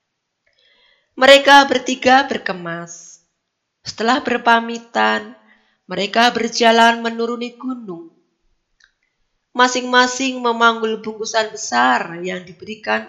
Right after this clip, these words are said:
oleh guru mereka. Mereka tidak tahu isi bungkusan itu.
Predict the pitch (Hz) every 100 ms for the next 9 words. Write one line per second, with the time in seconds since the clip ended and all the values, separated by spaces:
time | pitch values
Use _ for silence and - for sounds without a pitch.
0 | - 190 208 214 _ 185 175 170 170 165
1 | 165 170 160 _ _ _ _ _ _ _
2 | _ _ _ _ _ _ _ 214 220 254
3 | 269 - 208 - 240 262 254 220 208 -
4 | 226 220 214 190 185 175 196 185 190 226
5 | _ 170